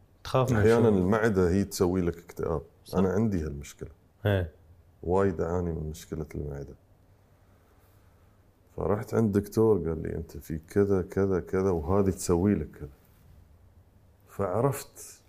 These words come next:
Speaker 1: تخيل.
Speaker 2: لا، لازم، إي والله. قال لي: "تسوي لك تعصب.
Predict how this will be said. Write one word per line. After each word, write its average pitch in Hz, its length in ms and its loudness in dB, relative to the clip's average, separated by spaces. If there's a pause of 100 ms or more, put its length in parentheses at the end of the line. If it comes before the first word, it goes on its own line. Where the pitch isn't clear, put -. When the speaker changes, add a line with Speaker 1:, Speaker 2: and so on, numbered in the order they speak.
Speaker 1:
تخيل. 92 240 -2
Speaker 2:
لا، 120 260 2
لازم، 113 520 2
إي 120 140 6
والله. 135 320 0 (320)
قال 113 120 4
لي: 110 140 -2
"تسوي 98 460 -2
لك 120 320 -4 (680)
تعصب. - 440 -4